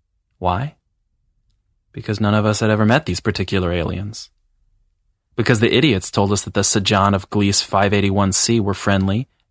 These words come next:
air-breathing, and open to encountering other races inhabiting Hex. And especially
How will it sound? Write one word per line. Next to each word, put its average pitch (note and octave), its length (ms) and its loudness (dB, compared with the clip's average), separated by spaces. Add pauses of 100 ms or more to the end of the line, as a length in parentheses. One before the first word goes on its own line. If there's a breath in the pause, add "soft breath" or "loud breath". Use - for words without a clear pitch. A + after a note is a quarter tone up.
(120)
air-breathing, G2 720 -4
and A#2 180 -2
open A#2+ 300 0
to A#2 120 0
encountering A2 520 0
other A2 160 2
races G2+ 400 0
inhabiting F#2+ 400 -2
Hex. - 480 -10 (1080)
And A2 140 0
especially - 720 0